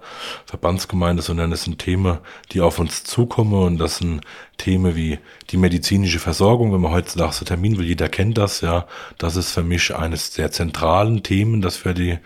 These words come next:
Attraktivität des ländlichen Raums, aber für unser Leben eine zentrale Rolle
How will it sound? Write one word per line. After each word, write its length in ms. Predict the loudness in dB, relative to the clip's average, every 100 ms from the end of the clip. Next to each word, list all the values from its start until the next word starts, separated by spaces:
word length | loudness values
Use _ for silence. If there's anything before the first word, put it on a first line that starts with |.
| -16 -18 -18 -18 -10
Attraktivität 960 | -2 -2 0 -4 -2 -2 0 2 2 0
des 300 | -2 -2 0
ländlichen 380 | 0 0 -2 2
Raums, 340 | 2 2 2
aber 160 | 0 0
für 120 | -2
unser 300 | 0 2 2
Leben 420 | 2 2 0 -4 -10 -18 -6 -4
eine 80 |
zentrale 500 | 2 0 2 2 4
Rolle 460 | 4 4 4 2